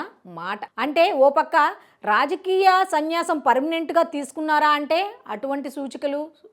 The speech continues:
ఏమీ కనపడలా. ఆయన ఏదో డైరెక్ట్గా ఎక్కడ చెప్పలా, కానీ రాజకీయ సన్యాసం తీసుకున్నట్టుగా మనిషి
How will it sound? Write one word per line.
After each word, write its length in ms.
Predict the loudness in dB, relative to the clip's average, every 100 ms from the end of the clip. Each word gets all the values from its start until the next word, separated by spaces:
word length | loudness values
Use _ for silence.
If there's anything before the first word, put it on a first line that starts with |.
| _ -2 -2
ఏమీ 160 | -2 -4
కనపడలా. 420 | -4 -2 -2 -2 -10 _ _ -8
ఆయన 180 | -6 -6
ఏదో 100 | -6 -2
డైరెక్ట్గా 340 | -2 -2 -4
ఎక్కడ 180 | -4 -6
చెప్పలా, 260 | -8 -6 -10 -8
కానీ 240 | -8 -4 -6 -8 -16 _ -6
రాజకీయ 440 | -2 -2 -4 -8 -10 -6
సన్యాసం 500 | -8 -6 -6 -6 -8 -10
తీసుకున్నట్టుగా 800 | -10 -12 -10 -6 -6 -6 2 2 2 -4 -12
మనిషి 280 | -8 -6 -4